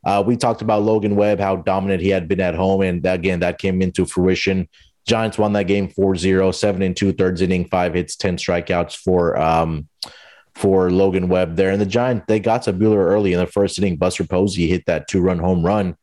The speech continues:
got out to that two nothing, uh, lead. And that's pretty much all they needed in that, uh, game. You know, Logan Webb, like I said, was amazing. Game two, I think, uh, I had actually bet on the Dodgers because, you know, Julio Urias, probably one of the most underrated pitchers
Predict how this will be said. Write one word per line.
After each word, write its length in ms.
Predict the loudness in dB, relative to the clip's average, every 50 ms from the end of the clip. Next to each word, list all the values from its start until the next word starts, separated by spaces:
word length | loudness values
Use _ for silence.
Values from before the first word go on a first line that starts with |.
| _ _ _ _ _ _ _ -2 0
got 140 | 0 2
out 160 | 2 0 0 0
to 80 | 0
that 160 | 0 0 0
two 120 | 0 0 0
nothing, 500 | 0 0 0 0 0 0 0 0 -2 -2 0
uh, 220 | 0 0 2 2
lead. 240 | 2 2 4 4 2
And 100 | 2 0
that's 140 | 0 -2 -2
pretty 200 | -2 -2 0 2
much 220 | 0 0 0 0
all 380 | 0 2 2 0 -2 -4 -10 -4 -2
they 140 | 0 0 0
needed 380 | 2 0 2 2 2 2 2
in 80 | 0 0
that, 240 | 0 0 0 0 0
uh, 200 | 0 0 0 -2
game. 420 | -2 -2 -2 0 0 -2 -4 -6 _ _ _ _ -4
You 80 | -2
know, 160 | 0 2 2 4
Logan 320 | 2 2 0 0 0 2
Webb, 200 | 2 2 2 2
like 160 | 0 -2 0
I 60 | -2
said, 220 | -2 0 0 2 2
was 160 | 2 2 0
amazing. 580 | 0 0 2 0 0 0 0 0 -2 -2 -4 -8 _ -20 -20 -20 -20 -20 -20 -20 _ 0
Game 260 | 2 2 2 2 0
two, 360 | 0 2 4 4 6 6 4 4
I 80 | 2 0
think, 320 | 2 0 0 0 2 2
uh, 220 | 2 4 4 2 0 -4 -10 -14 _ _ _ -6
I 140 | -4 -2 0
had 140 | 0 2 2
actually 300 | 2 0 0 -2 -2 0
bet 180 | 2 2 0
on 180 | 2 2 0 0
the 80 | 0 0
Dodgers 760 | 0 2 2 2 2 2 0 0 0 0 -4 -12 _ _ _ _ _ _ _ -4
because, 340 | 0 2 2 0 0 -4
you 120 | -2 0 2
know, 280 | 2 4 4 2 2
Julio 300 | 2 2 2 2 4 4
Urias, 560 | 4 4 4 4 4 4 4 4 2 2 -2 -6
probably 320 | -6 -4 -4 0 0 0
one 200 | 2 2 2 2
of 140 | 2 0 0
the 100 | 0 2
most 320 | 2 2 2 2 0 -2
underrated 540 | -4 -2 0 2 2 2 2 2 0 -2 -2
pitchers 680 | -2 -4 -4 0 0 0 0 0 -2 -6 -10 _ _